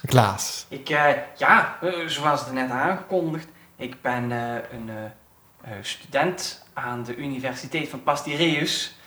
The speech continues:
Speaker 2: Een, eh, antropoloog, hè. De, de, de leermeesters zijn heel tevreden van mij. Ehm,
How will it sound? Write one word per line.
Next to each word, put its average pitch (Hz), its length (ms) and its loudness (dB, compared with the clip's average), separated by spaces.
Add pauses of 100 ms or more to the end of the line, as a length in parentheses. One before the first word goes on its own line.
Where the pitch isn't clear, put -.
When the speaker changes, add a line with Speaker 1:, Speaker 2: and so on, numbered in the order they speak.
(140)
Speaker 2:
Een, 123 160 -4
eh, 120 140 2
antropoloog, 202 1000 6 (100)
hè. 214 260 -4 (340)
De, 110 80 -12 (120)
de, 110 60 -14 (180)
de 117 60 -10
leermeesters 147 560 -6
zijn 123 140 -4
heel 160 160 -2
tevreden 143 460 -8
van 123 120 -6
mij. 139 220 -4 (540)
Ehm, 110 400 -4